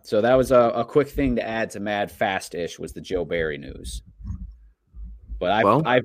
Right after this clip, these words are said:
Speaker 1: banged that drum a lot. I don't need to <laughs> go into it again.
Speaker 2: I mean,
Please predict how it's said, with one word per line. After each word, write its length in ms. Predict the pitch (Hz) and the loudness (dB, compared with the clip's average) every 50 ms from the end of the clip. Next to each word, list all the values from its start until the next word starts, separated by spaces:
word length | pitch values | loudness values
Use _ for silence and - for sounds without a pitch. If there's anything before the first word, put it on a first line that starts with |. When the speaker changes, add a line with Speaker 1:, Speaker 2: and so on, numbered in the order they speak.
| - | 0
Speaker 1:
banged 240 | 120 110 107 104 101 | -2 -2 -2 -2 -4
that 200 | 98 98 90 85 | -4 -4 -4 -4
drum 220 | - 95 87 82 76 | -4 -6 -6 -6 -6
a 60 | 69 | -6
lot. 340 | 67 67 71 67 65 - - | -6 -6 -6 -6 -8 -10 -10
I 80 | 82 | -10
don't 160 | 80 78 67 | -10 -10 -10
need 160 | 69 71 69 - | -10 -12 -14 -12
to 220 | - - - - - - - - | -12 -10 -10 -10 -12 -12 -18 -20
<laughs> 120 | _ - | _ -8
go 260 | - - 123 98 90 | -4 -2 -2 0 -2
into 260 | 92 90 - - 92 | -4 -6 -6 -8 -8
it 80 | 85 78 | -10 -8
again. 300 | 73 78 87 82 76 69 - _ - - _ _ - | -8 -6 -6 -6 -8 -8 -14 _ -20 -20 _ _ -14
Speaker 2:
I 60 | - | -10
mean, 160 | - 90 - | -10 -10 -10